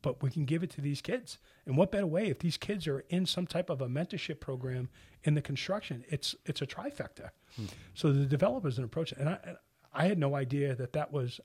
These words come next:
Speaker 1: out there. And it's, you know, it's no different than, um, subsidized housing or, or doing that. And a lot of these developers love the idea of, um, tracking. And again, it's, I, I don't wanna be Big Brother. I don't wanna put a, you know, I'm not looking to put a chip in these people and, and
Speaker 2: Mm-hmm.
Speaker 1: track <laughs> where they're going, but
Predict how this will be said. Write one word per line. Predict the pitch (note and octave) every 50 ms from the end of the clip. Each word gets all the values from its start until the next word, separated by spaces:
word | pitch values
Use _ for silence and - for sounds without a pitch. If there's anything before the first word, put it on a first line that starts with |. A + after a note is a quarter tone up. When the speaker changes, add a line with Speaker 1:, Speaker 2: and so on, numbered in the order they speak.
| _ -
Speaker 1:
out | - C#3 B2+ -
there. | - - - - C3+ C3
And | C3 C3+ C3
it's, | C3+ D3 C#3+ C3 - - - - -
you | - G3+
know, | G#3 C3+ C3+
it's | F#3 F#3 - - -
no | G#3 G#3
different | F#3 G#3+ F#3+ - F#3+ F3
than, | F3+ F3 E3 E3 D#3+
um, | D#3 D#3 D3+ D3 D3 C#3 - - - - - - -
subsidized | - - C#3+ C#3+ - - D3 C#3+ C#3 C#3 C3+ -
housing | C3 C#3 D3+ C#3+ A#2+ A#2+ A2 A2 A2+ A#2
or, | A#2 C3+ C3 A#2+ C3+
or | C3+ A#2
doing | - C#3 D#3 G3 G3 C3+
that. | G2+ G2+ G#2 B2+ - - - - - - - - -
And | - C#3+ C3 B2+ B2+ B2+ - -
a | - C#3
lot | C3+ D#3+ G3 A3+
of | F#3
these | D#3 C#3+ B2+ -
developers | - A#2+ C#3 D#3+ E3+ D3+ - B2+ A#2+ - -
love | C3+ B2+ B2 C3 D#3+ F3 D3+
the | C3+ B2 A#2
idea | A#2 A#2+ A#2 A2 G#2+ A#2+ C3 C#3+ D3+ C3+ A#2+ - - -
of, | D3 C3 A#2+ A#2+ A#2 A2+ - - - - - - - - - -
um, | C#3+ B2+ B2 A#2+ A2+ - - -
tracking. | - - D#3+ D#3+ E3 - - F3+ D#3 C#3+ C3+ C3 B2+ -
And | F3 E3+ D#3+ -
again, | D#3 C3+ C#3 B2+ G#2 A2
it's, | B2+ C#3 C3 - - -
I, | D3 D3+ - C#3+
I | C#3+
don't | C#3+
wanna | D3+ D#3+ D#3+ D#3+
be | F3 E3
Big | C3+ D#3+ D#3 C#3
Brother. | B2+ C#3+ C3 C3 C3
I | A#2 B2+
don't | C3+
wanna | C3+ C#3 C3+
put | C3 - D3 C3
a, | B2+ B2 B2+
you | C#3 C#3+
know, | C3+ A#2 C3+ C3+
I'm | - C#3 C#3+
not | C#3+ C#3+ D#3 -
looking | E3+ E3 - D#3
to | -
put | - E3
a | C3
chip | A#2+ - - D#3 - -
in | C3
these | B2+ B2 B2
people | - - C3 B2 - B2 A#2+
and, | A#2+ A#2 G#2+
and | A2
Speaker 2:
Mm-hmm. | C3 C3
Speaker 1:
track | - - F#3+ - - -
<laughs> | -
where | G#3 F3 D#3+
they're | C3+ B2+
going, | C3 D#3+ E3+ D#3 B2 A#2+
but | A#2 B2+ A#2 A2+